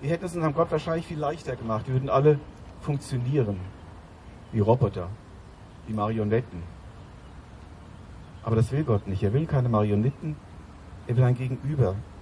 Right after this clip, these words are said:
Er möchte Vater sein, wir dürfen Kinder, sollen seine Kinder sein. Echter Ton hat keinen Willen, sagt nicht nein, lässt den Töpfer machen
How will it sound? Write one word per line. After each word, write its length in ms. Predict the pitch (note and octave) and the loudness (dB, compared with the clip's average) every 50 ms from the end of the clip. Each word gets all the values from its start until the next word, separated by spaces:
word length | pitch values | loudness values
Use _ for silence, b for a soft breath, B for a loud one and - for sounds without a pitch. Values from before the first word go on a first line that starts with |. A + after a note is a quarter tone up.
| - - - | -14 -8 -4
Er 60 | A#2+ | -2
möchte 280 | A#2+ A#2+ A#2+ - A#2+ G#2 | -2 -2 -2 -2 -4 -4
Vater 360 | G2+ B2 A#2 B2 C3 D3 C3 | -2 0 0 0 2 0 0
sein, 300 | B2+ C3+ B2 B2+ B2+ B2 | 0 2 4 4 4 4
wir 80 | B2 A#2+ | 2 2
dürfen 300 | C3 B2+ G#2+ - C3 A#2+ | 0 0 0 0 -2 -4
Kinder, 320 | - C#3 D3+ D#3+ C#3+ A#2 | -2 -2 0 0 0 0
sollen 260 | - B2 A#2+ A#2+ A#2 | 0 2 2 2 2
seine 320 | A2 A#2 A2+ B2 D#3+ D#3+ C3 | 2 2 2 2 2 2 -2
Kinder 360 | - - D#3+ F#3 E3+ C3 G#2+ | -2 -4 -4 -2 -2 -2 -2
sein. 240 | - G2 D#2+ F#2+ G2+ A2 - - - - - - - - - - - B B B B B B B B B B B B - - - - - - - | -4 -6 -8 -8 -8 -10 -10 -14 -16 -16 -18 -18 -18 -18 -18 -16 -16 B B B B B B B B B B B B -16 -16 -16 -18 -14 -8 -4
Echter 260 | C3+ C3+ - F3+ D#3+ | -4 0 2 2 4
Ton 220 | - F3+ F3+ F#3+ | 6 6 6 6
hat 140 | F3+ E3 - | 6 4 2
keinen 320 | - F3 D#3+ D#3 D#3+ C#3+ C#3+ | 2 2 4 4 4 4 4
Willen, 240 | F3 F#3+ F#3 E3+ | 4 4 4 4
sagt 300 | D3 C#3+ D3+ D#3 D3+ - | 2 2 2 0 0 -2
nicht 160 | D#3 D3 C#3 C#3 | -4 -2 0 2
nein, 240 | C3+ C#3 D#3+ F3 | 2 4 2 2
lässt 180 | E3 D#3+ D3+ - | 0 0 -2 -2
den 140 | D3+ C#3+ - | -2 -2 0
Töpfer 340 | - F3 F3 - - D#3 C3+ | 0 0 0 0 0 0 2
machen 400 | C3 D#3 G#3+ - - E3+ G#3 | 2 2 0 0 -2 -2 -2